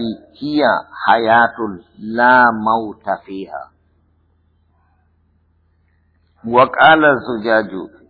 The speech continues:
"هي دار الحياة الدائمة."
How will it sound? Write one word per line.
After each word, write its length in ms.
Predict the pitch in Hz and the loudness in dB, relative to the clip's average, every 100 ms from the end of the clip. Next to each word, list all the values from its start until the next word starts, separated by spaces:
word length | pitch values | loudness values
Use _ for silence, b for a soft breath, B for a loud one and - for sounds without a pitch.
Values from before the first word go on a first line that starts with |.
| _ | _
"هي 300 | 151 147 117 | -2 0 0
دار 500 | 104 131 139 147 139 | 2 4 6 4 2
الحياة 680 | 127 101 113 117 120 113 | 0 0 0 2 2 0
الدائمة." 1500 | 113 104 95 95 101 101 98 95 95 - 120 107 87 - 85 | -8 -10 -16 -12 -6 -4 -4 -4 -8 -12 -16 -12 -12 -12 -20